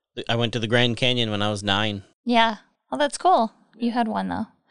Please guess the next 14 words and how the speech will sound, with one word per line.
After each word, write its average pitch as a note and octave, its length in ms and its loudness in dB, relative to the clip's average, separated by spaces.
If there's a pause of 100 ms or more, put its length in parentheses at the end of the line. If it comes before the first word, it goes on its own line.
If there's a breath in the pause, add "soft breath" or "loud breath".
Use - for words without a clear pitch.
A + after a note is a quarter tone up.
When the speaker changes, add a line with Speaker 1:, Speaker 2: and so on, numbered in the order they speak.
(280 loud breath)
Speaker 2:
And A#3+ 100 4
my A#3 120 4
kids A#3+ 240 0
had G#3 160 2
none, G3+ 480 2
and G#3 140 0
I G#3 120 4
had G3+ 200 2
none. F#3 480 -2
And G#3+ 220 -2
so G3 160 -4
now G3 280 4
we A3 160 2
have F#3 520 0